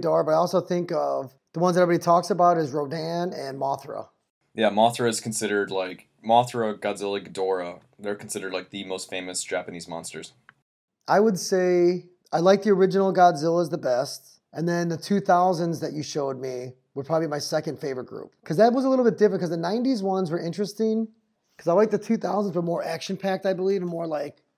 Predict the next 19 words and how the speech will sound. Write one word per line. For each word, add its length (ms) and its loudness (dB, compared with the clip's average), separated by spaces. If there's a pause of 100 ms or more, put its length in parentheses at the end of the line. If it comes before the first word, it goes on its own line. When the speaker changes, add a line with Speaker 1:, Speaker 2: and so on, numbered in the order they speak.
(120)
Speaker 2:
M-, 300 -6
more, 320 2
most 240 0
of 80 -6
the 60 -4
two 140 -4
thousands 360 0
were 80 -10
mostly 300 -6
standalone 500 -6
movies. 320 -6
Speaker 1:
Yeah, 140 4
okay, 0 -
Speaker 2:
Like, 80 -2
Speaker 1:
that's 160 4
what, 80 6
Speaker 2:
there 80 4
Speaker 1:
yeah. 60 6
Speaker 2:
wasn't, 280 0